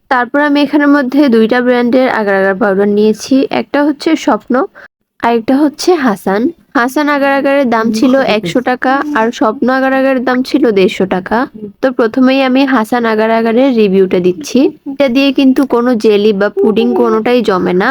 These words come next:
পানির সাথে দেওয়ার সাথে সাথেই কিন্তু এটা দলা পেকে যায়। এটা দিয়ে আমি অনেক কিছু বানাতে গিয়েই নষ্ট করেছি। তো এখন আমি দেখাবো স্বপ্ন ব্র্যান্ডেরটা। এটা খুবই ভালো, এটা দেওয়ার সাথে সাথেই পানির সাথে মিশে যায়,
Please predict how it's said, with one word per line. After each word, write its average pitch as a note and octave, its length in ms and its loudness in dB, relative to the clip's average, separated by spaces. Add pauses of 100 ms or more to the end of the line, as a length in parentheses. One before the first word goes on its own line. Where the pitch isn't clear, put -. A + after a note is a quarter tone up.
পানির A#3+ 280 0
সাথে D4 240 0
দেওয়ার A#3 280 0
সাথে A#3+ 200 -4
সাথেই B3+ 280 -2
কিন্তু B3+ 260 0
এটা B3+ 140 0
দলা F#3+ 300 0
পেকে G3 300 -2
যায়। A3 240 -2 (180)
এটা C4 160 0
দিয়ে B3+ 180 0
আমি B3+ 180 0
অনেক A3 260 0
কিছু B3 240 -2
বানাতে G#3+ 440 0
গিয়েই G#3+ 320 2
নষ্ট G3 260 -4 (120)
করেছি। F3 400 -2 (680)
তো - 60 -2
এখন A#3+ 280 -2
আমি C#4+ 200 0
দেখাবো C4 440 0
স্বপ্ন A3 340 -2
ব্র্যান্ডেরটা। G3 580 0 (140)
এটা A3 180 -2
খুবই B3 380 0 (100)
ভালো, B3 320 2
এটা A3 200 -2
দেওয়ার G3+ 280 0
সাথে A3+ 220 -2
সাথেই B3+ 260 0
পানির G3 320 0
সাথে A3 220 -4
মিশে F#3+ 340 0
যায়, G#3+ 220 -2